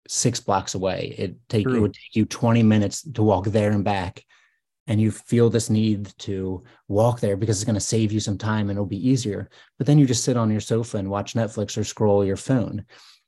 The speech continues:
Speaker 1: And so I think there's this, you, you should embrace inconvenience, uh, a little bit more. Go for a walk rather than, um, you know, driving to the store,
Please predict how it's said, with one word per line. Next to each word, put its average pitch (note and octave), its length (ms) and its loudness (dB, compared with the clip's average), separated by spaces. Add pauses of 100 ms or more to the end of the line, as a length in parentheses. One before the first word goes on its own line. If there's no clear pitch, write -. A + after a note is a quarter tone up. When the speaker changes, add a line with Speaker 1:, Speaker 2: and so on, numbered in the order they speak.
(180)
Speaker 1:
And A2 420 2 (180)
so - 140 -2
I G#2+ 40 0
think E3 260 2
there's B2+ 220 0
this, G#2+ 260 -2 (120)
you, A2+ 240 -4
you A2+ 160 -2
should G#2 260 -2
embrace A2 560 0 (120)
inconvenience, G#2 1160 -2 (420)
uh, G2 120 -2
a - 20 -2
little A2 220 4
bit G2+ 100 2
more. G2+ 240 2
Go A#2 220 2
for A#2 160 0
a G#2+ 80 2
walk G2 340 -2
rather F#2+ 380 -6
than, F#2+ 360 -4 (440)
um, F#2+ 640 -2 (100)
you G#2 160 -4
know, F#2+ 300 -6 (280)
driving G2 460 0
to F#2+ 80 -2
the G2 100 -2
store, G2 540 -6